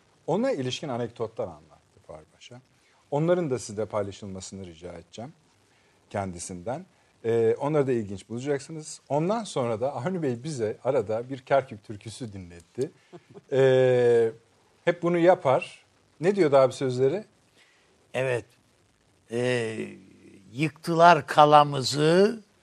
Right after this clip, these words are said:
Speaker 3: ee, daha can boğazdayken verdiler salamızı.
Speaker 1: Eyvallah. Yani za-,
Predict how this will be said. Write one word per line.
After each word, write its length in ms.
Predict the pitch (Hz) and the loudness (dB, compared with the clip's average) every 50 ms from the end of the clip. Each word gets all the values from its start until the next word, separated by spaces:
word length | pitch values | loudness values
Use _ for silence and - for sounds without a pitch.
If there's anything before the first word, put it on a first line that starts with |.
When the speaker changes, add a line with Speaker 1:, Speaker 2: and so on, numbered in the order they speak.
| _ _ _ _ _ _ _ _ _ 120 | _ _ _ _ _ _ _ _ _ -6
Speaker 3:
ee, 580 | 127 135 135 131 131 131 127 123 123 120 110 - _ _ _ _ _ _ _ _ 107 | -6 -4 -4 -4 -4 -6 -6 -6 -8 -10 -12 -12 _ _ _ _ _ _ _ _ 4
daha 360 | 147 143 147 165 170 160 143 | 6 6 8 8 4 4 2
can 420 | - 127 156 160 175 175 175 160 147 | 0 4 6 6 6 6 4 0 2
boğazdayken 1120 | 151 151 151 156 156 147 131 123 147 185 208 214 185 156 - 180 190 196 208 208 208 190 - - _ _ _ - | 4 8 8 8 8 6 2 0 2 4 4 4 4 0 6 8 10 10 10 6 2 -4 -8 -16 _ _ _ -2
verdiler 640 | 135 143 147 151 143 123 151 151 156 160 165 160 139 | 4 6 6 6 6 4 -2 2 4 6 4 4 2
salamızı. 840 | - - - 131 - - 120 117 117 117 117 110 - - - 53 - - _ _ _ _ _ _ - _ _ _ _ - | -2 -6 -4 -2 -2 -2 -2 -2 -4 -8 -10 -18 -18 -18 -18 -18 -18 -18 _ _ _ _ _ _ -20 _ _ _ _ -16
Speaker 1:
Eyvallah. 320 | 104 101 101 98 95 101 | -14 -12 -12 -12 -8 -6
Yani 220 | 117 120 123 123 113 | -4 -4 -4 -2 0
za-, 240 | 131 131 135 131 | 2 2 2 0